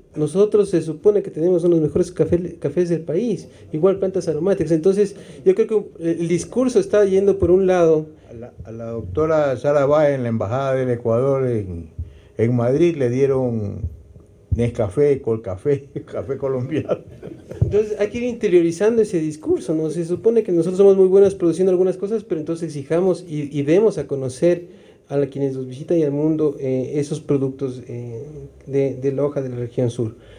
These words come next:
Speaker 1: Respecto a iniciativas, yo creo que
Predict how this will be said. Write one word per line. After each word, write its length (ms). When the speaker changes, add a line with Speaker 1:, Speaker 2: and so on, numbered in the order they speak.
Speaker 1:
Respecto 640
a 120
iniciativas, 680
yo 140
creo 240
que 300